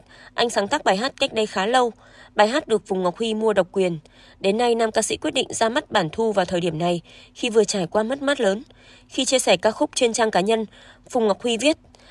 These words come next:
"Nơi nào để thấy em, anh không chia sẻ về ý tưởng đằng sau M V, nhưng khán giả cho rằng ca khúc nói thay nỗi niềm của Phùng Ngọc Huy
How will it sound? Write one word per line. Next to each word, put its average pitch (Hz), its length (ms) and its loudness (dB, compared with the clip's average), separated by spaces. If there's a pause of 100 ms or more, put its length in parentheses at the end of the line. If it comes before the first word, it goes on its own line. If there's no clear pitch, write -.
(120)
"Nơi 240 160 6
nào 208 180 6
để 165 160 0
thấy 180 220 -2
em, 226 260 0 (100)
anh 247 160 0
không 233 220 -2
chia 233 160 2
sẻ 202 220 2
về 170 120 -2
ý 180 180 -2
tưởng 196 260 -2
đằng 175 160 -2
sau 208 180 0
M 214 140 -4
V, 190 60 -8 (480)
nhưng 247 140 0
khán 208 180 0
giả 233 140 2
cho 220 180 2
rằng 190 240 0 (300)
ca 240 80 0
khúc 294 240 -4
nói 196 240 0
thay 233 220 0
nỗi 220 180 -2
niềm 240 200 -2
của 180 120 -6
Phùng 185 220 -4
Ngọc 175 160 -4
Huy 240 260 -2